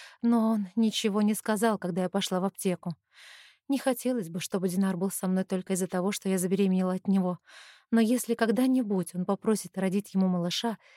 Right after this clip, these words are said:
я, не раздумывая, прекращу предохраняться. Вот только попросит ли? «Ещё вопросы? Я сегодня добрый». «Нет», отрицательно качаю головой и жмусь к брату.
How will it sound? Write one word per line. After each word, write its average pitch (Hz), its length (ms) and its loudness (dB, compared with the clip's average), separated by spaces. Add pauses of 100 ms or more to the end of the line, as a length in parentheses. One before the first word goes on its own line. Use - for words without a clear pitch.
(100)
я, 220 200 2
не 214 120 4
раздумывая, 208 640 2
прекращу 196 480 -2
предохраняться. 190 840 0 (520)
Вот 190 160 -8
только 190 300 -4
попросит - 600 -4
ли? 160 120 -8 (880)
«Ещё 214 460 0
вопросы? 226 640 2 (320)
Я 190 240 -2
сегодня 185 480 2
добрый». 180 540 -2 (760)
«Нет», 311 220 0 (480)
отрицательно 190 640 -2
качаю 185 360 -2
головой 175 540 -2
и 208 100 2
жмусь 180 300 0
к 185 60 -6
брату. 170 480 -4